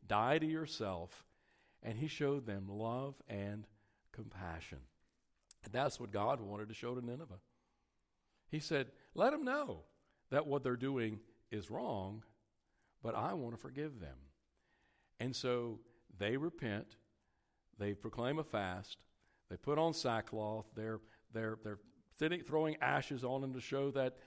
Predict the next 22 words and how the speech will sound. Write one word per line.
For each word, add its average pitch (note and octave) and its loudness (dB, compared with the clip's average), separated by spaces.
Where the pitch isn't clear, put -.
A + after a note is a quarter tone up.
that B2 0
they C3 4
are B2 4
repenting. B2 2
God C#3 6
relents, C3 2
and A#2+ 2
that C3 4
life C#3 4
that C#3 2
Jesus C#3 0
offers B2+ 0
is A2+ 0
a G#2 -2
life G2 2
that G2+ 2
is G#2+ -2
real. F2+ -6
And A#2 -8
so C3+ 4
God C#3+ 4
desires C3+ 0